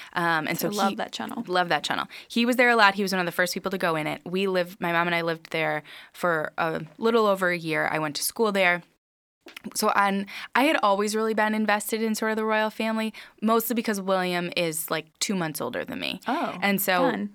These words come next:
Speaker 1: they, you know, my mom and Princess Diana were pregnant at the same time. Like, it was, like, very much, it was a
Speaker 2: Yeah.
Speaker 1: thing in the eighties, and then it kind of, you know, got transferred to me. My dad and Charles are the same age. Like,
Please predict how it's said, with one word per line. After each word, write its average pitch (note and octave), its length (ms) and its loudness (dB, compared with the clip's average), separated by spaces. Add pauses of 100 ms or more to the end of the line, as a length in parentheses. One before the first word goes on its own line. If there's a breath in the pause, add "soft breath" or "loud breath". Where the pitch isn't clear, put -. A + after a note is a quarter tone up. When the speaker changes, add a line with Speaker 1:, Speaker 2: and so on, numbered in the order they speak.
Speaker 1:
they, F#3 400 2
you G3+ 100 -4
know, F3+ 80 2
my E3+ 120 4
mom E3+ 280 6
and E3+ 140 0
Princess F3 240 -2
Diana E3 240 0
were E3 100 -4
pregnant F#3 320 2
at F3 120 -2
the D#3 80 -4
same D#3+ 240 -2
time. C#4+ 440 4
Like, G3+ 180 2
it F3+ 40 0
was, F#3 140 0
like, F3+ 120 0
very E3+ 300 2
much, D#3 420 -2
it - 60 -6
was C#4 100 0
a C#4+ 60 0
Speaker 2:
Yeah. D4+ 80 -2
Speaker 1:
thing A3 340 0
in F#3 80 0
the G3+ 100 0
eighties, E3 300 0
and F3 120 -4
then E3+ 140 -2
it - 160 -14
kind E3 180 -2
of, - 240 -10
you F3+ 80 -6
know, D3 80 -10
got - 260 -8
transferred D#3 400 -4
to - 80 -2
me. A3+ 100 2
My F3 140 0
dad E3 260 4
and E3 160 -2
Charles D#3 340 0
are D3+ 100 -4
the D#3 100 -6
same E3+ 240 -4
age. A#3 320 2
Like, A2+ 340 -2